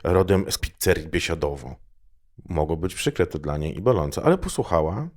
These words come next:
poskutkowało, balkon ma piękny. Sama też miała dobre rady, no tylko o,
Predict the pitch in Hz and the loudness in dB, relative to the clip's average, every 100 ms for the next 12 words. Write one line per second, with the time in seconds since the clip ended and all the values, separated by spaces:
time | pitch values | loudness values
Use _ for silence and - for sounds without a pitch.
0 | - _ - - - - 85 73 71 78 | -20 _ -10 -10 -10 -8 -8 -8 -6 -6
1 | 123 - _ - _ - 82 80 - 101 | -6 -10 _ -20 _ -6 -2 0 0 -2
2 | 107 - 67 - - - _ - - - | -2 -4 -8 -10 -18 -20 _ -20 -20 -20
3 | _ - - - - 285 262 254 196 170 | _ -20 -16 -4 -2 0 0 0 2 2
4 | 160 139 131 143 131 135 135 - 82 | 4 6 6 4 0 -2 -4 -2 -2